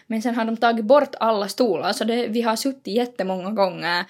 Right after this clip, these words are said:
sådär att vi har inte haft tillräckligt med stolar och sen har de tagit bort alla stolar så sen när matsalen är full så sen så har du inte bara en stol så sen joko står du,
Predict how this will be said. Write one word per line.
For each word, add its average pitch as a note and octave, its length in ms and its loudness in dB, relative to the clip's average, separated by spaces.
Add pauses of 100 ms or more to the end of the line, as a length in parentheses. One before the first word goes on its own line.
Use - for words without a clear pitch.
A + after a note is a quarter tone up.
(380)
sådär F#3 340 4
att F3+ 100 -6
vi G3 80 0
har G3+ 160 2
inte G3 220 -4
haft - 200 -6
tillräckligt G3 460 -2
med G3 120 -8
stolar A3+ 680 0
och A3 100 -2
sen A3+ 160 0
har A3 100 2
de G#3+ 140 -4
tagit A3+ 220 0
bort C4+ 240 4
alla G3 120 -4
stolar G3 380 -2
så G#3 80 -8
sen A3+ 120 -2
när G#3+ 80 -2
matsalen G#3 480 -2
är F#3+ 40 -10
full A3 360 0 (260)
så - 120 -14
sen B3 160 0
så A#3 60 -4
har A#3+ 160 2
du F#3 100 0
inte F#3+ 120 -6
bara F#3+ 140 0
en G3+ 60 -2
stol G3 420 -2 (220)
så A3+ 100 -10
sen B3 160 2
joko G3 160 -4
står G#3 360 4
du, G#3 240 -2